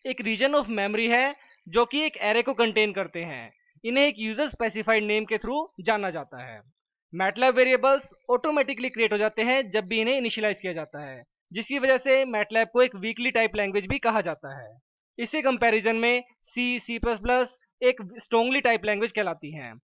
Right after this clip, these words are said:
क्योंकि जब भी आपको variable को declare करना है तो आप एक data type के साथ इसे declare करते हैं।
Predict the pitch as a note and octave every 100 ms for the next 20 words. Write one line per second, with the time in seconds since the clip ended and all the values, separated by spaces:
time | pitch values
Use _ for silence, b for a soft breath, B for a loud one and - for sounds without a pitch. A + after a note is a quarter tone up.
0 | _ _ A3+ A3 C4 G#3 G#3+ F#3+ C#4+ B3+
1 | B3 A3+ G#3 G#3 A3+ A3 G3+ F#3 G3 A#3+
2 | A3+ F#3 G3+ G#3+ A3+ b b - B3 B3
3 | B3+ G3 G3 B3 A#3+ - G#3+ G3+ G#3 B3
4 | - _ A#3 C4+ A3 A3 G#3 G3 F3 D3
5 | C#3+ C#3 B2+